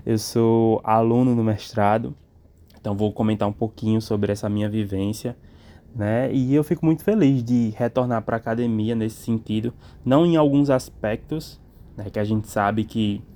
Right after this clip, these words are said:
é, a academia não é um lugar tão, tão feliz, tão, tão legal, é muita cobrança e a gente se cobra também bastante pelos resultados, mas na perspectiva de que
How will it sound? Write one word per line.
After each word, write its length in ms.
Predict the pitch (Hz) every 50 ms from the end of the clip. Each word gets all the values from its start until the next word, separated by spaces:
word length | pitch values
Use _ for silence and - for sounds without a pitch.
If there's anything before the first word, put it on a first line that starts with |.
| - - - - - - - - - - - - - - - - -
é, 480 | - 110 104 101 101 98 98 98 101 104 -
a 60 | 104
academia 400 | 101 - 113 113 113 113 113 110
não 120 | 110 113
é 40 | 117
um 40 | 117
lugar 220 | 113 104 107 104
tão, 320 | 104 - 107 107 104 104 - - - -
tão 440 | - - 104 101 101 101 104 107 117 - - -
feliz, 720 | - 117 110 107 101 98 98 104 110 120 123 120 110 - -
tão, 340 | - 104 104 104 101 101 - - - - - - - - - -
tão 140 | - 104 101
legal, 340 | 104 104 101 98 95 101 107
é 40 | 110
muita 280 | 104 104 107 104 107
cobrança 680 | 104 - 104 101 98 98 98 98 101 110 113 107 - 104
e 60 | 98
a 40 | 98
gente 220 | 95 98 98 -
se 100 | - -
cobra 500 | - - - - 104 104 110 110 107 104
também 240 | - 101 101 101 98
bastante 500 | 98 101 104 - - - 107 101 104 104 - - -
pelos 260 | 107 107 120 123 107
resultados, 760 | 113 107 98 95 101 - - 101 98 98 104 113 123 - - - - - - - - - - - - - - - - - - - - - - - -
mas 540 | - 123 117 113 120 123 131 147 160 160 160
na 160 | 160 160 156
perspectiva 840 | - 156 151 147 - - 151 147 - - - - 143 139 139 147 143
de 140 | 139 143
que 640 | 143 143 - - 151 147 147 151 147 147 147 147 143